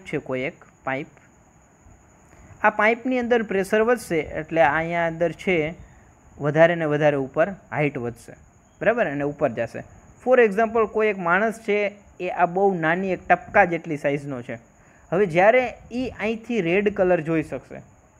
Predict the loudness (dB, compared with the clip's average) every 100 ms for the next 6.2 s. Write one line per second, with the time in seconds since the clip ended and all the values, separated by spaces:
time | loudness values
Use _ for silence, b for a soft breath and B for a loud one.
0 | -6 -4 -2 -2 -2 0 0 0 -2 -2
1 | -2 -2 -6 -2 -2 0 -2 2 0 0
2 | -10 b b -10 -6 0 2 4 2 2
3 | 2 2 0 -2 -8 -12 -2 -2 0 -2
4 | 0 0 0 0 -2 0 -2 -2 -4 -4
5 | -2 2 2 2 0 -2 -4 -6 -6 -10
6 | -12 -16